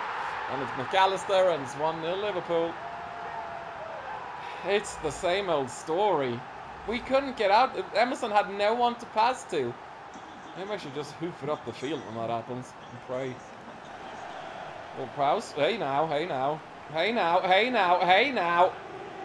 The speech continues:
Ref, come, fuck off. Of course Craig Pawson can't handle the pressures of a cup game. Neither can we, or cup final. What is this? What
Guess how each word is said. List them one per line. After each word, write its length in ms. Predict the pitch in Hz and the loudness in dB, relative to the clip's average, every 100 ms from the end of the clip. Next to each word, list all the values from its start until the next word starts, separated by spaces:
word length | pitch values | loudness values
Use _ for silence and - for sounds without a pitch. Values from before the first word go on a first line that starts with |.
| - - - - - - | -10 -8 -8 -10 -10 -2
Ref, 560 | 415 240 220 185 - - | 6 8 10 8 4 0
come, 220 | - 427 - | 8 10 8
fuck 760 | - 254 220 - 480 440 - | 0 -4 -4 8 12 12 10
off. 500 | 151 160 175 190 - - - - - - - - - - - - - - - - - - - - - | 8 10 10 6 2 -12 -12 -12 -14 -18 -18 -18 -16 -14 -14 -14 -14 -16 -16 -16 -16 -16 -16 -18 -16
Of 60 | - | -4
course 200 | 269 - - | -4 -4 -2
Craig 180 | 165 139 - | -2 -2 0
Pawson 400 | 160 147 156 143 | 0 0 -4 -4
can't 280 | 180 160 | -2 -2
handle 280 | 160 170 165 | 0 -2 0
the 80 | 147 | -4
pressures 440 | - 160 156 143 | -2 -2 -2 -4
of 100 | 147 | -4
a 60 | 139 - | -4 -6
cup 200 | 123 - | -6 -2
game. 260 | 139 127 117 - - - | -2 -2 -6 -10 -10 -8
Neither 200 | 180 208 | -6 -6
can 180 | 214 202 | -4 -2
we, 160 | 214 208 | -2 -4
or 320 | 123 - 139 | -6 -6 -6
cup 160 | 143 127 | -6 -2
final. 300 | 143 131 123 - - - - - - - - - - - - - - - - - | 0 0 -2 -6 -10 -12 -12 -12 -12 -12 -12 -12 -12 -12 -10 -10 -10 -10 -10 -8
What 120 | 165 220 | -6 -6
is 100 | 139 | -2
this? 400 | 196 262 - - - - - | 0 0 -6 -10 -10 -10 4
What 260 | 190 339 | 10 10